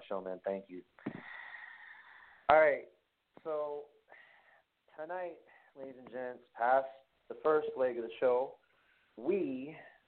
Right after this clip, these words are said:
at Off the Rails Uncensored, if we have less technical difficulties then. <laughs>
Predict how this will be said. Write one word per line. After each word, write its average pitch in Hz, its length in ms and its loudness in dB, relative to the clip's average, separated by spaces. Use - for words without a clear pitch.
at 123 80 4
Off 120 260 6
the 127 60 -2
Rails 113 340 2
Uncensored, 110 840 0
if - 220 -8
we 104 200 0
have 104 140 8
less 98 140 4
technical 104 400 4
difficulties 101 800 2
then. 90 380 -2
<laughs> - 360 2